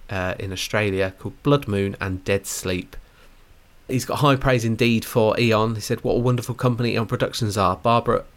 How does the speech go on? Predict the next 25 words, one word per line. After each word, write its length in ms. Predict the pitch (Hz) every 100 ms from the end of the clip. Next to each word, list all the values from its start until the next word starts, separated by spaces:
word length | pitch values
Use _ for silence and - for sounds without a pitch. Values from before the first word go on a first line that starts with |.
| -
and 320 | 107 104 107
Michael 600 | 107 104 101 - 104 110 -
and 140 | 98
the 60 | 98
late 260 | 101 -
Cubby 400 | - 104 92 92 -
were 140 | 98
like 220 | 92 -
a 40 | 95
family 400 | - 101 98 92
to 140 | -
me, 220 | 92 90
and 100 | -
they 60 | 101
don't 260 | - 110 -
forget 320 | 101 95 110
you 180 | 98 95
even 300 | 104 98 95
years 520 | 95 98 98 95 87 -
after 340 | 87 - -
retirement." 540 | 92 - 95 95 95 - - - - - - - - - - - - _ -
So 160 | 156
he 80 | 147
did 200 | 165 151
retire, 600 | 143 - 139 135 143 135